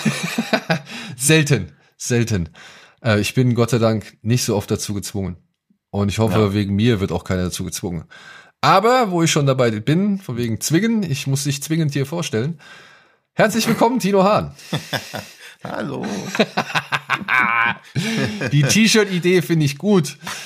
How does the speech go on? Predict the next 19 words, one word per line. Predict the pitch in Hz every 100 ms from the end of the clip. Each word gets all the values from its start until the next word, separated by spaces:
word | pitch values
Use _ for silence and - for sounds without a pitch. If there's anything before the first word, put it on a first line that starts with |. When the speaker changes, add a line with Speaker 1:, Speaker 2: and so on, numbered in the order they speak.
| - -
Speaker 2:
Ja, | 135 123
ich | 127 127
auch. |
Speaker 1:
<laughs> | 135 98 175 160 165 - 147 - 143 - 139 - 240 240 208 127
Die | 131
T-Shirt-Idee | 160 196 196 180 156 147 156 156
finde | 143 135
ich | -
gut, | 147 147 147
die | 120
bei | 117
uns | 113 113
im | 110
Discord | 110 - 110 -
gepost-, | - 104 - 92
äh, | 113 104 101
gepostet | 101 - 117 107
worden | 101 107
ist. | 123